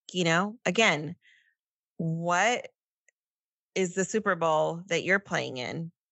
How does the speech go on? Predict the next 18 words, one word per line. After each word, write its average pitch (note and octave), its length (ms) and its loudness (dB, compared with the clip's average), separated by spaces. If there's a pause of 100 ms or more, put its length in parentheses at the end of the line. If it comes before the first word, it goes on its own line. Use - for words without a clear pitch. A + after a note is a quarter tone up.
in E3 120 -4
your D3+ 160 2
life C#3+ 320 0
right C#3 160 0
now, D3 260 -2
whether D3 280 0
it's B2 120 -6
personal F3 460 -2
or E3 80 2
professional? - 760 -6 (440)
What F#3+ 120 0
kind A3+ 220 2
of A3 80 0
trophy G#3+ 420 0
are E3+ 80 6
you E3+ 220 -2
going F3 340 2
after? C#3+ 640 -6